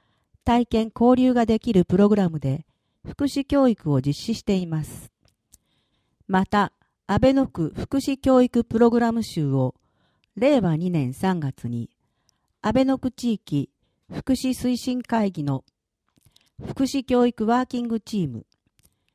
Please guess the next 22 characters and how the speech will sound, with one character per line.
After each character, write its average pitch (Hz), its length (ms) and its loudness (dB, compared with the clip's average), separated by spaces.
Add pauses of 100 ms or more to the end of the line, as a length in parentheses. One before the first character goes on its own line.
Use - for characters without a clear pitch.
(360)
区 - 60 -20
社 262 180 -2
協 170 260 0
や 139 320 -2 (840)
区 240 100 -2
役 240 240 0
所、 - 320 -6 (300)
作 196 260 -4
業 240 220 2
所 220 120 -2
連 214 200 -2
絡 202 160 -6 (100)
会、 143 300 -4 (560)
社 214 240 -2
会 285 320 0
福 - 200 -6
祉 254 160 -4
施 240 120 -6
設 233 280 -2
連 208 220 0
絡 196 160 -4 (140)
会、 139 280 -4